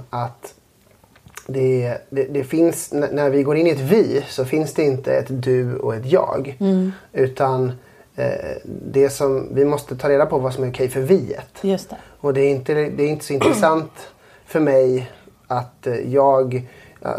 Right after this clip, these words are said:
Speaker 1: det, det, det är inte något, det handlar inte om att ha något rättviseförhållande. Att
Speaker 2: Nej.
Speaker 1: jag klarar av det här, då måste du också klara av det
Speaker 2: Just
Speaker 1: där.
Speaker 2: det.
Speaker 1: Nej, nej, absolut inte.
Speaker 2: Mm.
Speaker 1: Utan vi måste, vi, eh, måste bara göra saker som vi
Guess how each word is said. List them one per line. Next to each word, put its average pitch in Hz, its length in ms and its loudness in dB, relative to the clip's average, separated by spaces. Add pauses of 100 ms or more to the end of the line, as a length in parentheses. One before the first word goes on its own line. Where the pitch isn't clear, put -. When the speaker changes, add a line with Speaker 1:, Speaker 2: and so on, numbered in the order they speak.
(220)
Speaker 1:
det, 131 180 -4
det, 143 260 -2
det 147 120 0
är 160 40 4
inte 170 200 2
något, 127 200 -2
det 127 60 -8
handlar 151 240 0
inte 143 120 -2
om 131 60 0
att 131 180 -2
ha 139 80 0
något 131 180 -2
rättviseförhållande. 139 1300 -2
Att - 120 -8
Speaker 2:
Nej. 196 260 0 (180)
Speaker 1:
jag 180 200 4
klarar 190 220 6
av 151 140 4
det 143 60 0
här, 156 200 4
då 135 80 -4
måste 143 220 -6
du 139 60 0
också 143 260 -2
klara 131 260 2
av - 80 -2
det 196 60 0
Speaker 2:
Just 180 180 0
Speaker 1:
där. - 80 -10 (340)
Speaker 2:
det. 156 120 -10
Speaker 1:
Nej, 147 320 -2
nej, 165 340 2
absolut 175 480 -2
inte. 123 220 -4
Speaker 2:
Mm. 208 220 2
Speaker 1:
Utan 135 400 -2 (240)
vi 170 560 2
måste, 175 380 0 (460)
vi, 175 460 2
eh, 143 580 -4
måste 160 360 -4
bara 147 360 4
göra 147 300 2
saker 120 500 -4
som 131 340 -6 (160)
vi 123 420 0